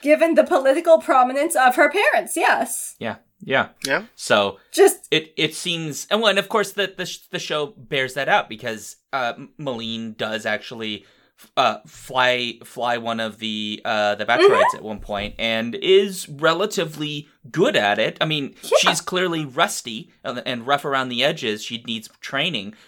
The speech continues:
Speaker 2: but she's clearly got the skills. She can do it.
Speaker 1: Mm-hmm.
Speaker 2: More so than other people who are older than her.
Speaker 1: Almost anyone else we've seen, yeah. She is
Speaker 2: Uh, is it Rex that flies it as well?
Speaker 1: I don't think Rex actually gets in.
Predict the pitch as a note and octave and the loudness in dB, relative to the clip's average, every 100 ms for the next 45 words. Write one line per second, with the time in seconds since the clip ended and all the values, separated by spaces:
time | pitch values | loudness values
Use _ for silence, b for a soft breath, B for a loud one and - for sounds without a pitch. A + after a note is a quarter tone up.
0 | b D3 D#3+ D#3 E3 F3 F#3 E3 D3 - | b -4 -2 -6 -2 0 0 -2 -2 -4
1 | A2+ - C#3+ A#2+ G#2 A#2+ - C3 C3+ B2 | -10 -6 -4 -4 -8 -12 -12 -8 -6 -6
2 | G#2+ A#2+ G2 D2 E4+ E4+ D#4+ D#4 C3+ C#3 | -6 -8 -8 -2 6 8 8 6 4 2
3 | D#3 D#3+ D3+ C#3 B2 B2 A#2+ A#2 A2+ G#2 | 2 0 2 2 2 0 0 0 -6 -10
4 | b D#3+ D#3 D3+ - C#3+ C3 B2 A#2 A2+ | b 2 2 -2 -8 -12 -6 -4 -4 -6
5 | B2+ A#2+ C3 F#3+ F#3+ D3 B2+ G#2+ A2+ G#2+ | -6 -4 -2 -2 -2 -4 -6 -2 0 0
6 | A2 C4+ C#4+ - A#3+ C4+ C#4 B3 C4+ - | 4 4 4 2 2 2 2 2 4 2
7 | D4 D4 - A#4+ G#4+ C4+ D#4+ F4+ A3+ B3 | 0 -4 -2 0 2 2 4 6 4 2
8 | - - - F#4 F#4 F4+ C#4+ D3 D3+ D#3+ | -4 -4 0 2 2 0 0 -2 -2 -4
9 | C#3+ C#3+ D#3+ - - G3+ - F#3 F3+ F#3 | -2 2 2 0 -6 -4 -2 -2 -2 -4
10 | E3 D#3 D3 F#3 C4 _ C4 F4+ B4+ B4 | -8 -6 -2 -2 -4 _ 2 2 0 -4
11 | C#4+ D4 - D#4 - B3+ A#3+ A3+ A#3+ G#3 | -6 -4 -6 -6 -6 -6 -6 -6 -6 -6
12 | - | -6